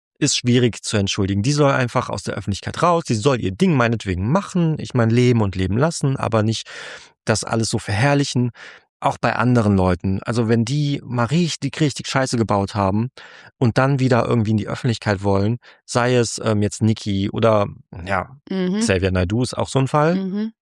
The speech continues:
Speaker 1: der jetzt total
Speaker 2: Der
Speaker 1: abgefeiert
Speaker 2: kommt wieder
Speaker 1: wird.
Speaker 2: zurück jetzt, ne?
Speaker 1: Der hat schon Konzerte
Speaker 2: Ja,
Speaker 1: gespielt.
Speaker 2: eben.
Speaker 1: In Köln, die war ausverkauft.
Speaker 2: Ja, hab ich
Speaker 1: Ganz
Speaker 2: auch gesehen.
Speaker 1: schwierig.
Speaker 2: Ja.
Speaker 1: Ganz, ganz schwierig. Oder halt der amtierende
Speaker 2: Ja,
Speaker 1: Dschungelkönig,
Speaker 2: ja, ja.
Speaker 1: Mister Ofarim.
Speaker 2: Das muss man ja jetzt auch wieder sagen, wir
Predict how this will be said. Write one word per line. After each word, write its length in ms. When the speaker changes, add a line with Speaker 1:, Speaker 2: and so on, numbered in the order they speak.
Speaker 1:
der 100
jetzt 300
total 160
Speaker 2:
Der 100
Speaker 1:
abgefeiert 180
Speaker 2:
kommt 160
wieder 160
Speaker 1:
wird. 120
Speaker 2:
zurück 340
jetzt, 300
ne? 180
Speaker 1:
Der 160
hat 140
schon 180
Konzerte 400
Speaker 2:
Ja, 220
Speaker 1:
gespielt. 220
Speaker 2:
eben. 340
Speaker 1:
In 160
Köln, 320
die 100
war 140
ausverkauft. 720
Speaker 2:
Ja, 200
hab 180
ich 60
Speaker 1:
Ganz 180
Speaker 2:
auch 60
gesehen. 220
Speaker 1:
schwierig. 380
Speaker 2:
Ja. 180
Speaker 1:
Ganz, 280
ganz 200
schwierig. 380
Oder 280
halt 380
der 460
amtierende 840
Speaker 2:
Ja, 80
Speaker 1:
Dschungelkönig, 1040
Speaker 2:
ja, 60
ja. 360
Speaker 1:
Mister 300
Ofarim. 720
Speaker 2:
Das 180
muss 160
man 140
ja 80
jetzt 180
auch 120
wieder 240
sagen, 320
wir 240